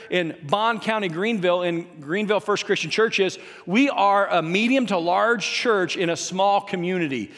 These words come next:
So what that means is most of us know something about someone in the room. So maybe a tidbit. We know where they work, or we know who their kids are. We know who gran-, their grandma and grandpa is. Maybe we know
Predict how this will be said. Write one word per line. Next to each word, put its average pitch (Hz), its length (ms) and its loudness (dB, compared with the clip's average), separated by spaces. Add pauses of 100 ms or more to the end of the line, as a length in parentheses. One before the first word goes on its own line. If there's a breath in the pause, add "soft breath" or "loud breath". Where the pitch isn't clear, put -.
(100)
So - 180 0
what 214 260 2
that 202 220 2
means 233 540 0
is 131 380 -2
most 214 360 2
of 196 140 0
us 180 140 -6
know 190 160 0
something 233 420 -2
about 165 240 0
someone 170 480 -2 (560 loud breath)
in 180 100 -2
the 185 80 0
room. 185 400 0
So 185 220 -8
maybe 208 240 0
a 202 40 2
tidbit. 165 360 0
We 175 100 2
know 180 200 4
where 185 140 2
they 202 120 4
work, 202 420 4
or 160 60 -2
we 170 100 4
know 185 320 2 (220 loud breath)
who 196 160 4
their 208 100 4
kids 202 400 0
are. 156 180 2
We 165 120 0
know 196 180 2
who 185 80 2
gran-, 196 320 -2
their 180 80 -2
grandma 208 280 0
and 190 80 -4
grandpa 190 400 0
is. 131 120 -2 (240 loud breath)
Maybe 190 220 2
we 220 140 0
know 208 240 4